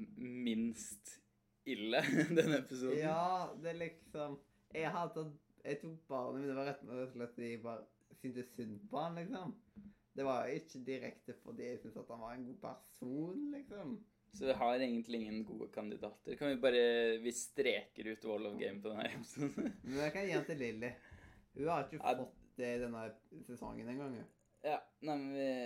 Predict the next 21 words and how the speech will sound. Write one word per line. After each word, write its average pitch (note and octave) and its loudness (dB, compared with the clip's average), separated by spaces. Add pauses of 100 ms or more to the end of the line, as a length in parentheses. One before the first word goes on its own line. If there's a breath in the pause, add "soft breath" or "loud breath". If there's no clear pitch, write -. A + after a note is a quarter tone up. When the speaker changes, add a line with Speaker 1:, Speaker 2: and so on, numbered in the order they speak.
(140)
Speaker 2:
Det C3 0
Speaker 1:
tar B2+ 4
opp A2 -2
til C3 2
det. B2+ 6
Hun C#3 6
er B2+ 8
jo, C3 6 (240)
hun B2+ 0
må B2 2
jo A#2+ 4 (120)
deale A#2 0
med A2 -2
de A2 0
her, G#2+ 0
eh, G#2 -2
høye G#2 2 (1200)
folka A2 -4
som, A2 -8 (140)
eh, G#2+ -8 (600)
så - -2